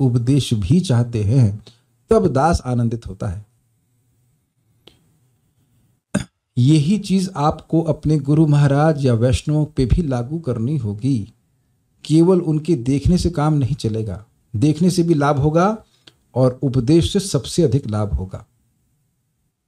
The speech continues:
ओके, अतः ब्रह्मा दोनों के लिए प्रार्थना करते हैं। बहुत सिम-, बहुत इंपॉर्टेंट पॉइंट। केवल देखने से काम नहीं चलेगा।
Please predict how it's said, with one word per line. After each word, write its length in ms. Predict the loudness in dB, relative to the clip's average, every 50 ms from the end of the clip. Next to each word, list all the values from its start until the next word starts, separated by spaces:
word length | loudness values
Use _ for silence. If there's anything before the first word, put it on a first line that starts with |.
| _ _ _ _ _ _ _ _ _ _ _ -10 -10
ओके, 320 | -10 -10 -10 -14 -14 -14 _ _ _ _ _ _ _ _ _ _ _ _ _ _ _ _ _ _ _ _ _ -20 -20 -20 _ _ _ _ -4 -2
अतः 420 | -2 0 2 2 2 4 2 0
ब्रह्मा 720 | -2 -4 -2 0 0 2 2 2 2 4 2 2 0 -2 -6 -12 _ _ -4 -4
दोनों 600 | -2 0 0 0 2 2 2 2 0 0 0 -2
के 200 | -2 -2 -2 -2
लिए 220 | -2 0 -2 -2
प्रार्थना 580 | -2 -2 -4 -4 -4 -4 -4 -4 -2 -2 -4 -6
करते 420 | -4 -6 -6 -6 -6 -6 -6 -2
हैं। 520 | 0 0 0 0 0 -2 -4 -6 -10 -14 _ _ _ _ _ _ _ _
बहुत 280 | -10 -4 0 0 0 0
सिम-, 220 | 0 -2 -4 -2
बहुत 260 | 0 0 0 0 0 -2
इंपॉर्टेंट 480 | -2 -2 -2 -4 -6 -6 -6 -8 -8
पॉइंट। 260 | -6 -8 -8 -8 -8 -10 _ _ _ _ _ _ _ _ _ _ _ _ _ _ _ _ _ _ _ _ _ _ _ _ _ _ _ _ _ _ _ _ _ _ -2
केवल 680 | 2 4 6 6 6 6 6 6 4 4 4 2 2
देखने 640 | 0 0 2 4 4 4 4 2 0 2 2 2 0
से 220 | 0 0 0 0
काम 400 | 0 0 0 0 2 2 2 2
नहीं 460 | 2 2 2 2 4 4 4 4 2
चलेगा। 920 | 2 -2 -4 -2 0 0 0 0 0 0 2 2 2 2 0 -2 -4 -8